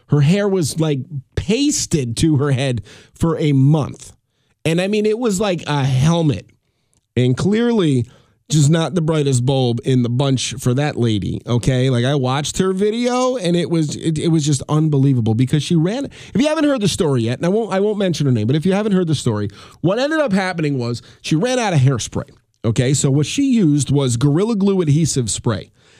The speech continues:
Now, I don't know what Gorilla Glue adhesive spray is actually used for. I could guess what Gorilla Glue,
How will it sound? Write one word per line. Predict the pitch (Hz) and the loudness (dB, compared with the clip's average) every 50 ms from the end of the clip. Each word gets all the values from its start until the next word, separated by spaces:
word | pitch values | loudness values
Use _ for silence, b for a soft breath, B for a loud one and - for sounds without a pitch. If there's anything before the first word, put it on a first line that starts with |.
| b b b b | b b b b
Now, | - 165 165 170 170 160 - - | 0 0 0 0 -2 -4 -4 -4
I | 190 214 233 269 | -4 -2 -2 0
don't | 285 277 269 254 | 0 0 0 0
know | 254 254 | 0 0
what | 240 240 240 220 | 0 0 -2 -2
Gorilla | 196 202 202 202 233 226 220 208 | -2 -2 0 0 0 0 0 -2
Glue | 180 185 226 226 208 | 0 0 0 0 0
adhesive | 196 170 175 208 196 - - 185 147 | 0 0 0 0 0 -2 -2 -4 -6
spray | - - 190 202 202 196 | -6 -4 -4 -2 -2 0
is | 180 156 | 0 0
actually | 190 196 196 - - 190 175 160 | -2 -2 -4 -6 -4 -2 -2 -2
used | 151 147 151 196 220 233 240 - - | 0 2 2 2 2 2 0 -2 -4
for. | - 254 226 233 240 262 - | -2 -2 0 0 -2 -2 -2
I | 107 127 131 131 | -2 -2 -2 -2
could | - - 131 113 95 131 135 131 | 0 0 0 0 0 -2 -4 -4
guess | 113 - 175 202 262 294 - - - - - b b b b b b b | -2 -2 -2 -2 -4 -6 -6 -6 -8 -10 -12 b b b b b b b
what | 156 196 226 202 | 0 0 0 0
Gorilla | 208 220 233 226 247 247 254 254 240 | 0 0 0 0 0 0 0 0 0
Glue, | 202 220 240 254 262 269 269 254 135 202 165 131 104 | 0 0 2 2 2 2 0 -2 -4 -6 -10 -10 -6